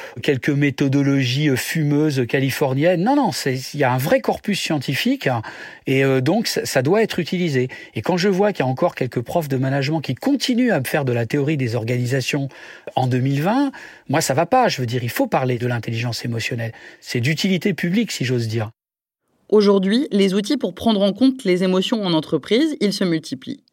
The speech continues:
Speaker 2: Avec des tests de quotient émotionnel lors des recrutements,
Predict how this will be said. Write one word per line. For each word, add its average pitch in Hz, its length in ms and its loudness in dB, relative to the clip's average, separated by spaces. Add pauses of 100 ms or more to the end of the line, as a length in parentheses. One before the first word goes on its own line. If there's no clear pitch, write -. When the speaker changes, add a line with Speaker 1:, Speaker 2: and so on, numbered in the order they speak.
(460)
Speaker 2:
Avec 175 280 0
des 175 120 4
tests 208 300 0
de 156 140 0
quotient 165 340 0
émotionnel 170 640 2
lors 151 180 2
des 147 100 2
recrutements, 156 600 0